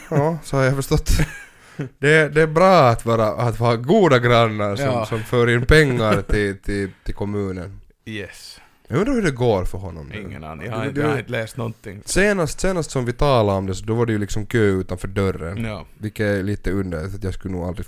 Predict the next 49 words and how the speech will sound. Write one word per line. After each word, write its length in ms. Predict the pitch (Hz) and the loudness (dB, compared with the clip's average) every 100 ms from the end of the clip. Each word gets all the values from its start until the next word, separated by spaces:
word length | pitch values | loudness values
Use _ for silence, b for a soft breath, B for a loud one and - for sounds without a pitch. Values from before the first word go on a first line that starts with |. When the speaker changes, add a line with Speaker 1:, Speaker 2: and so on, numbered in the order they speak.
| - | -10
Speaker 1:
fan 240 | - 95 95 | -6 -6 -6
stå 180 | - 85 | -8 -6
och 220 | 95 - | -6 -8
kö. 280 | - 113 95 - b b b - | -6 -4 -4 -8 b b b -8
Speaker 2:
Men 140 | 120 | -4
jag 200 | 120 120 - - | -4 -6 -10 -8
kan 140 | 127 | -6
tänka 320 | 123 135 127 - | -4 -4 -4 -4
mig 140 | 117 | -4
att 120 | 117 | -6
det 80 | 117 | -6
var 120 | 110 | -6
bara 280 | 107 110 110 | -6 -6 -6
en 80 | 101 | -8
sån 200 | 107 104 | -8 -8
där, 260 | 101 101 - _ _ _ - | -8 -8 -12 _ _ _ -16
vet 200 | 98 98 | -14 -10
du, 180 | 95 90 _ _ _ _ _ _ _ _ _ _ _ _ _ _ 107 98 - | -12 -12 _ _ _ _ _ _ _ _ _ _ _ _ _ _ -16 -16 -14
boom, 560 | 104 95 98 95 104 92 | -2 2 2 0 -8 -12
vet 140 | 92 95 | -12 -10
du, 60 | - | -6
att 60 | |
Speaker 1:
Mm. 120 | 151 - | -2 -2
Speaker 2:
nu, 60 | - | -2
nu 120 | 107 | -6
är 80 | 101 | -6
det 60 | |
något 220 | 95 98 101 | -10 -12 -12
nytt. 160 | 101 - | -14 -8
Speaker 1:
Men 100 | 135 | 0
det 60 | 147 | 4
var 80 | |
ju 60 | 151 | 4
det 60 | 143 | 6
jag 140 | 131 | 4
sa 320 | 117 113 90 | 4 2 0
också. 260 | 90 - 92 - | -4 -8 -10 -10
Speaker 2:
Ja. 180 | 101 98 B B | -12 -12 B B
Speaker 1:
Men, 180 | 139 139 | -2 0
men 280 | 143 139 | 0 0
vi 80 | 139 | 2
räknar 320 | 156 143 143 | 2 0 0
ju 240 | 139 160 160 | 0 2 0
ut 120 | 120 | 0
också 300 | 117 113 - | -2 -2 -4
att, 140 | 101 | -2
jag 100 | 101 | -2
menar, 420 | 107 101 101 98 117 | -2 -2 -2 -4 -2
om, 300 | 117 107 | -4 -4